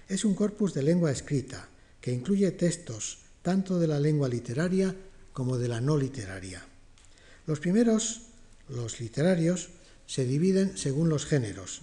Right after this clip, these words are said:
narrativa, teatro, ensayo, poesía. Los segundos, según los temas, filosofía, religión, ciencias sociales,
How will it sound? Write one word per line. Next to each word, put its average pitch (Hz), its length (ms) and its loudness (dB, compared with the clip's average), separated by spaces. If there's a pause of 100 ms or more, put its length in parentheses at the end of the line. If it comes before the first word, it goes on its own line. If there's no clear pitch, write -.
narrativa, 151 640 -2
teatro, 139 720 -4 (220)
ensayo, 135 560 0
poesía. 110 540 -4 (500)
Los 143 200 2
segundos, 196 680 4 (320)
según 143 360 2
los 151 200 2
temas, 101 500 0 (260)
filosofía, 143 800 0
religión, 143 640 -2 (440)
ciencias 139 400 -2
sociales, 135 720 -2